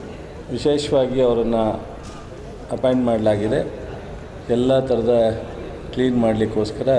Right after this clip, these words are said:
ಅದನ್ನು ಸಂಪೂರ್ಣ ಉಪಯೋಗಿಸ್ಕೊಂಡಿದ್ದೀವಿ. So ನಾವು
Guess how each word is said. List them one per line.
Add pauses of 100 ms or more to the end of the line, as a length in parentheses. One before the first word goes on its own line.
(1160)
ಅದನ್ನು
ಸಂಪೂರ್ಣ (540)
ಉಪಯೋಗಿಸ್ಕೊಂಡಿದ್ದೀವಿ. (880)
So
ನಾವು